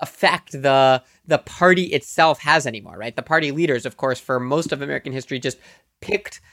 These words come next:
the nominees themselves based on, you know, what happened in the proverbial smoky back rooms.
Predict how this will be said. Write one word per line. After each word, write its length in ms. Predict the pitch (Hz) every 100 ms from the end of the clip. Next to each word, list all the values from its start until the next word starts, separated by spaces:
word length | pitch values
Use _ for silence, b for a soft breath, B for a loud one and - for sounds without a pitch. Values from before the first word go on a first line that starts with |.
| b
the 480 | 156 147 143 139 135
nominees 500 | 135 143 147 147 139
themselves 800 | 143 120 - - 170 110 110 135
based 320 | - 123 117
on, 300 | 131 120 117 -
you 120 | 127
know, 160 | 120 117
what 160 | 123
happened 360 | 127 127 135 127
in 120 | 123
the 200 | 120 120 b b
proverbial 640 | - 131 139 151 143 139 123
smoky 440 | - 139 131 139
back 280 | 131 123 -
rooms. 480 | 151 151 123 127